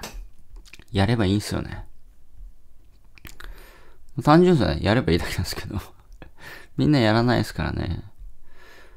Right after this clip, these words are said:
まあ、僕はね、あの、思うんです。いつも、いつもね、やっぱ思うのが、やらないんだったら最初からやろうと思わなきゃいいんじゃないかなと思うんですよね。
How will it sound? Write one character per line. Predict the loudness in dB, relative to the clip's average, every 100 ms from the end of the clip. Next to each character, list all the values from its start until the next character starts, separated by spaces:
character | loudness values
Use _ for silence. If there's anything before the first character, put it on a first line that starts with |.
| -18 -20 -20 -20 -12 -12 -12 -20 -20 -20 -20 -20 -20 2
ま | 6
あ、 |
僕 | 8 8 10 10
は | 12
ね、 | 12 10
あ | 8 8
の、 | 8
思 | 8 10 8
う |
ん | 6
で |
す。 | 4
い | 4
つ | 6
も、 | 6 6
い | 4
つ | 4
も | 4 4
ね、 | 2
や |
っ | 2
ぱ | 4
思 | 4 6 4
う |
の | 4
が、 | 2 2 2 -4 -14 -18 -14 -12 -10 -10 -12 -14 -20 -18 -16 -14 -12 -12 -14 -2
や | 10 12
ら | 12
な | 12 10
い |
ん |
だ | 8
っ |
た | 8 6
ら |
最 | 6 6
初 | 6
か | 6
ら | 8 10 8
や | 6 6
ろ | 8
う | 6
と | 6
思 | 6
わ | 6
な | 6
き | 6
ゃ |
い | 6
い |
ん |
じ | 6
ゃ |
な | 4
い | 4
か | -2 -4
な | -6
と | 0
思 | 0
う |
ん | -2
で |
す | -4
よ | -6
ね。 | -6 -10